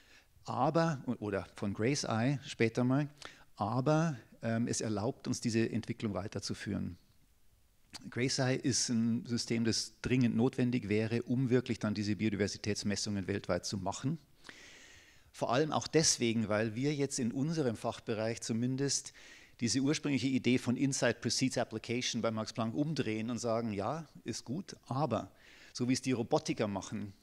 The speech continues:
dass sie sagen, wir müssen einen Roboter bauen,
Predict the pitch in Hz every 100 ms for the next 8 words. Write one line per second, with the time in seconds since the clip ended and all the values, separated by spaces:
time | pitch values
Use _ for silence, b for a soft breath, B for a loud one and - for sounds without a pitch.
0 | - - 113 110 117 113 B B B B
1 | - 120 135 120 110 120 156 147 - 107
2 | 117 135 180